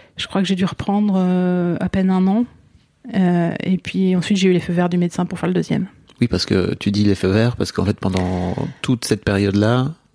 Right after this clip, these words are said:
Speaker 1: Bah, ils nous, ils me disent, euh, « Sachant que vous avez déclenché votre, euh, lymphome après votre première grossesse, on va éviter <laughs>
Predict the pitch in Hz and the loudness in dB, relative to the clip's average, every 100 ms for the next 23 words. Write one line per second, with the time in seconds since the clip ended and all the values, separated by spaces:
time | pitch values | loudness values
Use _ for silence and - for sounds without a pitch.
0 | - 220 208 214 214 208 208 202 220 262 | -4 0 2 4 2 2 2 2 2 2
1 | 226 190 190 185 180 196 233 220 208 196 | 2 2 2 0 0 0 0 2 2 2
2 | 196 180 196 202 175 202 190 180 - 180 | 2 0 0 0 0 0 0 -2 -2 0
3 | 170 170 180 185 - 208 190 175 - 175 | 2 2 2 0 0 2 2 0 -2 -2
4 | 170 - 185 180 180 180 226 226 - 175 | -2 -2 -2 0 -2 0 -2 -2 -2 0
5 | 175 - 208 190 185 - 214 262 - - | 0 0 2 2 0 0 0 0 -2 -14
6 | _ _ - _ | _ _ -20 _